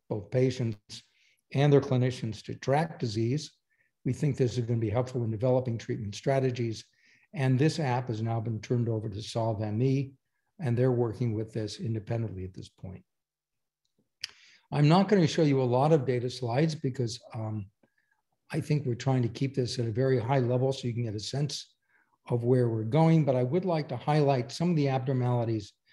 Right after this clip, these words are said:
that we have found to date that we find are important and are already giving us to clues for clinical trials. If you look at feces of individuals with M E C F S,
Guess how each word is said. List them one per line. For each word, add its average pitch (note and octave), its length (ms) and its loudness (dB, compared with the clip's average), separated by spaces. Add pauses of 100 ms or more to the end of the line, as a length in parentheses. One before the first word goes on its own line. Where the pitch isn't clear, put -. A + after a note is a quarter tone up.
(280)
that C#3 100 2
we B2+ 140 2
have B2+ 120 0
found B2+ 300 2
to B2 80 -4
date A#2 280 0
that A2+ 80 -6
we A2 160 -4
find A#2 320 -4
are G#2 100 -4
important G#2+ 640 -2 (420)
and B2+ 180 0
are C3 160 6
already D3+ 360 6
giving C3 340 0
us G#2+ 140 -8
to G#2+ 120 -10
clues D#3 440 2
for A#2 160 -10
clinical B2 380 -4
trials. - 640 -10 (1000)
If D3 180 -2
you D3 140 8
look F#3 240 4
at F#3 160 4
feces D#3+ 520 0
of A#2 140 0
individuals B2 1080 2
with A#2 180 -2
M C3+ 160 2
E B2+ 80 2
C B2 240 -2
F G#2 160 -8
S, F#2 340 -8